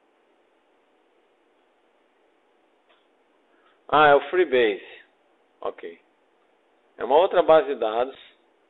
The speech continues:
que também pega dados da Wikipedia. Todos os C M Es aqui são da Wikipedia, né? São D B pedia. Tudo bem. Aí aqui não tem muita graça, mas eu poderia, poderia botar,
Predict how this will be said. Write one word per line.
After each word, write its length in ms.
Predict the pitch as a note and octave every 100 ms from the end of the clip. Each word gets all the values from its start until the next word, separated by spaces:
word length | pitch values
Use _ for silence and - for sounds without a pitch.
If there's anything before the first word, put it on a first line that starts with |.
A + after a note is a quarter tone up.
| _ _ _ _ _ _ _ _ _ _ _
que 100 | -
também 320 | A#2+ B2+ D3+
pega 320 | - C3+ C3
dados 260 | A#2 A#2+ A#2
da 80 | B2
Wikipedia. 600 | B2 - - G2 F2 E2+ _ _ _ _ _ _ _ _ _ _ _ _ - _
Todos 320 | G#3+ B3+ A3
os 180 | F3+ E3
C 80 | F3
M 140 | D#3 C#3+
Es 240 | C#3 B2
aqui 320 | B2 - F#3 -
são 140 | F3+
da 100 | F3+
Wikipedia, 640 | F3+ - - D3 B2+ G#2+
né? 240 | A2 C#3 - _ _ _ -
São 140 | A#2+
D 100 | C3
B 160 | C3+ C#3+
pedia. 360 | - G#2 F2+ -
Tudo 160 | _ D#3
bem. 280 | B2 G2 - _ _ _ _ _ _ _ _ _ _ -
Aí 180 | B2 D3
aqui 240 | C#3+ F3
não 140 | F#3+
tem 160 | F3+ F#3
muita 280 | F#3+ F#3+ G#3
graça, 440 | D#3 B2 G#2+ -
mas 240 | A2+ D3 C#3+ - _ _
eu 160 | - C#3+
poderia, 640 | E3 F3 F3 D3+ F#3+ G3 -
poderia 420 | E3+ D#3+ E3+ F3
botar, 380 | E3+ E3+ E3+